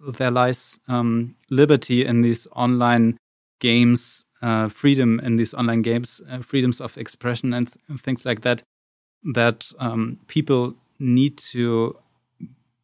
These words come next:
get their hands on or keep their hands on. And I think we need some new ways and also some new fresh ideas on how people can participate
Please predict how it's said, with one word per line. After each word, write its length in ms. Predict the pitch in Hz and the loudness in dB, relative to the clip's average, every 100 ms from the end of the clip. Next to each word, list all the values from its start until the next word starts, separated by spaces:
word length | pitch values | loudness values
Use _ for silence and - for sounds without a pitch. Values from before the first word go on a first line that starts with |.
| - | -2
get 220 | 123 - | -2 2
their 180 | 127 113 | 0 2
hands 300 | 120 131 - | 2 0 -2
on 200 | 117 113 | -4 -4
or 100 | 113 | -6
keep 320 | - - 147 | -8 -4 -4
their 180 | 123 107 | -4 -4
hands 320 | 113 120 117 - | -2 -2 -4 -10
on. 220 | 107 110 | -10 -6
And 160 | 117 | -4
I 80 | 117 | -4
think 420 | 110 135 135 120 | -4 0 0 0
we 140 | 127 117 | -2 2
need 300 | 120 123 - _ _ _ _ _ - | 4 2 -2 _ _ _ _ _ -18
some 540 | - 127 117 113 113 - | -12 -2 0 0 -2 -2
new 260 | 123 127 131 | 2 4 4
ways 800 | 120 120 131 127 - - - - _ _ _ _ - | 2 2 4 0 -2 -10 -12 -18 _ _ _ _ -4
and 120 | 131 | 0
also 320 | 139 143 147 | 0 0 -2
some 340 | - 135 123 | -6 -2 0
new 240 | 127 139 143 | 2 2 0
fresh 400 | - - 135 - | -2 0 0 0
ideas 580 | 127 117 143 143 117 - | -6 -2 4 4 2 -4
on 160 | 131 113 | -4 -2
how 480 | 104 110 120 120 120 _ | 0 4 4 2 -2 _
people 400 | - 131 131 117 | -10 -8 -4 -4
can 440 | 113 117 113 113 113 _ _ _ _ _ _ _ _ _ _ | -4 -4 -2 -2 -4 _ _ _ _ _ _ _ _ _ _
participate 920 | 123 107 147 196 - 156 151 156 - | -10 -8 -8 -8 0 2 2 0 -20